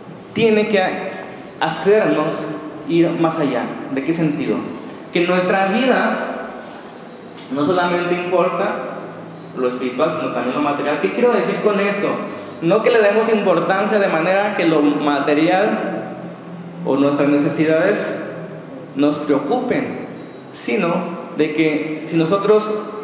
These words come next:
buscamos primeramente, no dice que busca solamente el reino, ¿verdad? O sea, no solamente buscar las cosas de arriba, sino primeramente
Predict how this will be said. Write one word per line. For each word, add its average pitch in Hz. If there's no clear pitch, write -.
buscamos 196
primeramente, 214
no 175
dice 196
que 175
busca 165
solamente 190
el 165
reino, 185
¿verdad? 127
O 143
sea, 147
no 151
solamente 208
buscar 180
las 196
cosas 202
de 180
arriba, 190
sino 147
primeramente 208